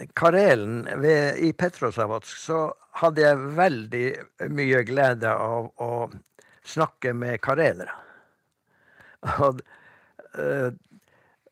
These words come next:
det viste seg at, eh, jeg kunne faktisk mange ord som, eh, de forstod veldig godt. Jeg har jo da oppdaget gjennom mine intervju at, mm, i, under pomorhandelen som foregikk mellom folk fra,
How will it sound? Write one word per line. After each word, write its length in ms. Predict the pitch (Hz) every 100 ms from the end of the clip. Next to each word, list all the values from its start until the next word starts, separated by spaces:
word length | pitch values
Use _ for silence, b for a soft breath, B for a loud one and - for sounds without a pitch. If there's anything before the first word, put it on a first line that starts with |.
| _ _ _ -
det 140 | 151
viste 320 | 160 190 - 190
seg 260 | 160 135
at, 220 | 131 - 139
eh, 340 | 135 143 - -
jeg 140 | 147 -
kunne 320 | 208 269 269
faktisk 460 | 127 131 139 127
mange 260 | 143 139 127
ord 340 | 139 151 110
som, 320 | - 123 120 127
eh, 120 | 127
de 180 | 131 127
forstod 440 | 135 110 123 117
veldig 280 | 113 104 110
godt. 320 | - - - - _ _ _ B B B B 143
Jeg 120 | 127
har 140 | 180
jo 220 | 180 156
da 220 | 147 139 135
oppdaget 840 | 170 - - 131 120 113 120 131
gjennom 340 | 139 143 131 131
mine 360 | 139 131 131
intervju 600 | 127 120 147 151 190 123
at, 220 | 104 110 -
mm, 280 | 127 120 - b b b b _ _ -
i, 220 | 151 143 -
under 260 | 160 160 143
pomorhandelen 1000 | - 147 175 220 143 117 104 113 110 104
som 200 | 131 107
foregikk 640 | 165 156 147 127 120 -
mellom 340 | 127 135 127 120
folk 380 | 156 156 -
fra, 420 | - 123 120 123